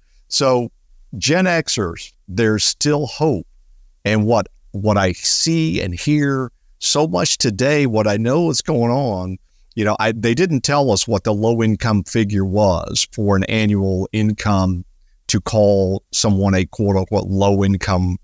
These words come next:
wage earner. But look, forty grand even in retirement isn't the greatest number. But I also know there's a lot of people that don't have much at all, and everybody's situation is different. So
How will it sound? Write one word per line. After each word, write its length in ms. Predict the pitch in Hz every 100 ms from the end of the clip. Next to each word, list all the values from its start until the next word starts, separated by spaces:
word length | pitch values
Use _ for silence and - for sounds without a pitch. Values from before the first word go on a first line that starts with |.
| -
wage 400 | 95 95 98 80 -
earner. 400 | 107 101 92 85 - _ - _ _ _ -
But 320 | 92 110 98 92 _ _ -
look, 280 | 135 117 -
forty 380 | 143 156 151
grand 600 | 110 92 98 156 - 76 -
even 520 | 117 104 90 90 85 -
in 220 | 110 98
retirement 680 | 90 85 - 92 90 85 80 -
isn't 640 | 113 107 101 104 92 - - _ _ - -
the 100 | 95
greatest 580 | 85 101 104 101 92 107
number. 440 | 98 135 80 - - _ _ _ _ -
But 180 | 98
I 140 | 95 95
also 300 | 170 - 135
know 180 | 110 117
there's 180 | 120
a 60 | 113
lot 220 | 95 143
of 60 | 156
people 260 | 147 120
that 100 | 98
don't 220 | 98 117 101
have 240 | 113 120
much 240 | 120 117
at 80 | 98
all, 400 | 104 170 165 80
and 320 | - 104 98 92 _ _ _ _ _ _
everybody's 480 | 120 170 247 202 196
situation 540 | 196 170 160 156 -
is 80 | 101
different. 420 | - 131 - - -
So 360 | - - 113 104